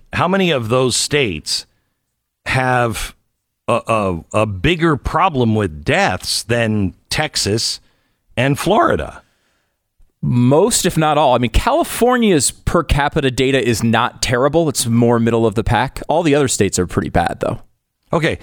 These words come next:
Speaker 1: so I'm not, I'm not making a judgment on anything. I'm really asking an honest question that I have not heard a satisfactory answer on.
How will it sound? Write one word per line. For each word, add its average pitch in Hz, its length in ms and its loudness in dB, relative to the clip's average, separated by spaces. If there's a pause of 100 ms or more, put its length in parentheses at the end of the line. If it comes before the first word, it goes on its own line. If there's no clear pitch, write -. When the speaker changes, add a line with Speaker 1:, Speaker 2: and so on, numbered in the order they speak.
(220)
Speaker 1:
so 165 260 -2
I'm 175 180 0
not, 170 280 0
I'm 151 180 2
not 170 220 0
making 170 380 0
a 117 120 2
judgment 92 880 -2
on 110 160 0
anything. 120 640 -4 (360)
I'm 151 220 2
really 170 480 2
asking 117 600 -2
an 107 180 -2 (120)
honest 156 520 0
question 95 540 -2
that 107 120 0
I 110 140 2
have 101 240 0
not 123 340 2
heard 131 200 -2
a 117 40 -2
satisfactory 104 760 -2
answer 92 360 -2
on. 62 220 -10